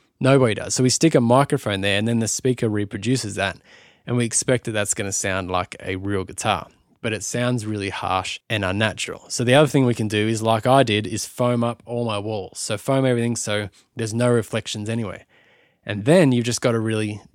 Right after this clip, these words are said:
dull sound that also doesn't sound natural, because we're not used to listening to a guitar in a foam room. We're listen-, used to listening to a guitar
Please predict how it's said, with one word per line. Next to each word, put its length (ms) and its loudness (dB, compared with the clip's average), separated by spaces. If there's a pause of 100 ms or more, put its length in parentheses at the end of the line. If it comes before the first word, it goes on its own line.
dull 300 2
sound 420 -10 (200)
that 140 0
also 320 6
doesn't 240 0
sound 240 -2
natural, 320 -4
because 280 -6
we're 100 -2
not 240 0
used 180 -4
to 60 -4
listening 440 -4
to 120 -4
a 60 -4
guitar 520 0 (240)
in 120 -6
a 60 -4
foam 440 -4
room. 300 -2 (260)
We're 100 -4
listen-, 340 -6
used 220 0
to 80 0
listening 220 -2
to 60 -2
a 100 -4
guitar 320 -4